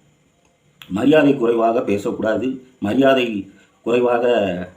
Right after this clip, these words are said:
இகழ்வாக நடத்தக்கூடாது, மதித்து நடக்க வேண்டும்.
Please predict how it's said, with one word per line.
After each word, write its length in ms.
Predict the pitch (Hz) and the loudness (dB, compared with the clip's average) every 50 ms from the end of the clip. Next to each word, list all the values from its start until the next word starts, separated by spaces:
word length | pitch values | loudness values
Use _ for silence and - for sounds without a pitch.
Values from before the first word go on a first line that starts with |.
| _ _ _ _ _ _ _ _ 113 | _ _ _ _ _ _ _ _ -2
இகழ்வாக 420 | 113 139 151 139 135 131 127 127 127 120 104 95 92 - - - | 2 4 4 6 4 4 4 2 2 0 0 -4 -6 -10 -10 -8
நடத்தக்கூடாது, 800 | 101 107 120 120 - 123 113 - 110 110 107 107 104 117 131 135 - - - - _ _ _ _ _ - | -4 -4 -4 -2 0 -2 -2 0 0 -2 -2 -2 -2 -2 -4 -4 -6 -8 -16 -20 _ _ _ _ _ -6
மதித்து 480 | 101 110 127 139 160 143 - - 156 165 175 - - - - _ | -2 -2 0 0 0 -2 -2 0 0 0 0 -2 -6 -14 -16 _
நடக்க 300 | - 113 - - - - | -6 -4 -4 -2 -2 -2
வேண்டும். 320 | 104 104 104 101 92 87 | -2 -2 -4 -6 -8 -10